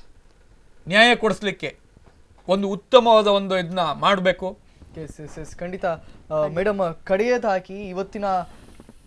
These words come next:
Speaker 2: ಈ ಒಂದು ಹೆಣ್ಣು ಮಕ್ಕಳಿಗೆ, ತವರುವ ಹಿರಿಯರಾಗಿ ಅಥವಾ ನೊಂದಿರ್ತಕ್ಕಂಥ ಹೃದಯಗಳಿಗೆ ಕಡೆಯದಾಗಿ ಈ ಒಂದು ಕಾರ್ಯಕ್ರಮದಲ್ಲಿ ತಾವೇನು ಹೇಳಲಿಕ್ಕೆ ಇಷ್ಟಪಡ್ತೀರಾ?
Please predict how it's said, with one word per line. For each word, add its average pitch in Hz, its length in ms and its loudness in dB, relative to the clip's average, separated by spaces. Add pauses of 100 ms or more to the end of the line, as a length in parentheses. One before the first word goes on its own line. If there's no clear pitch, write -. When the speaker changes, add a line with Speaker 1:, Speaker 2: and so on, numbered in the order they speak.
(140)
Speaker 2:
ಈ 233 80 -2
ಒಂದು 277 240 8
ಹೆಣ್ಣು 214 220 -4
ಮಕ್ಕಳಿಗೆ, 170 840 -8
ತವರುವ 190 340 0
ಹಿರಿಯರಾಗಿ 185 960 -4
ಅಥವಾ 240 260 2
ನೊಂದಿರ್ತಕ್ಕಂಥ 262 800 2
ಹೃದಯಗಳಿಗೆ 170 640 -8
ಕಡೆಯದಾಗಿ 196 520 -6
ಈ 180 40 -6
ಒಂದು 170 160 -10
ಕಾರ್ಯಕ್ರಮದಲ್ಲಿ 156 500 -12
ತಾವೇನು 151 300 -10
ಹೇಳಲಿಕ್ಕೆ 139 300 -14
ಇಷ್ಟಪಡ್ತೀರಾ? - 480 -20